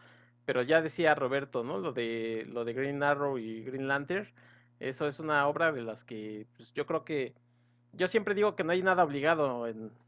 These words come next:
en los cómics, ¿no? O sea, cada quien leerá lo que quiere, pero la verdad es que ese, ese volumen de, de este dúo sí es como uno de esos que uno tendría que leer casi, casi, eh, por fuerza, ¿no? Para,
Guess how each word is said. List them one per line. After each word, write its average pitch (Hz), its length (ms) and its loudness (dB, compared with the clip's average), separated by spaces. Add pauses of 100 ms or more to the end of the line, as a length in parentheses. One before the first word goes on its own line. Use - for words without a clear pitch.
(140)
en 127 140 -10
los 117 160 -8
cómics, 131 340 -4
¿no? 165 140 -6
O - 20 -10
sea, 120 220 -4
cada 147 220 -2
quien 147 320 -4
leerá 139 340 6
lo 139 160 -2
que - 80 -20
quiere, 156 360 -6 (520)
pero 117 180 -2
la 123 100 2
verdad 139 200 2
es 151 100 -4
que - 120 -6
ese, 156 440 0
ese 170 160 -2
volumen 165 640 0
de, 110 480 -6
de 127 120 -4
este 143 260 -4
dúo 180 360 -2 (400)
sí 147 360 -4
es 151 420 -4
como 117 640 -6 (120)
uno 156 200 0
de 165 60 2
esos 165 220 -4
que 175 100 -4
uno 165 140 -6
tendría 147 360 -2
que 143 140 -4
leer 131 400 -2 (300)
casi, 139 260 -16
casi, 120 560 -6 (560)
eh, 104 400 -12
por 113 140 -8
fuerza, 131 440 -4
¿no? 123 180 -8
Para, 107 300 -8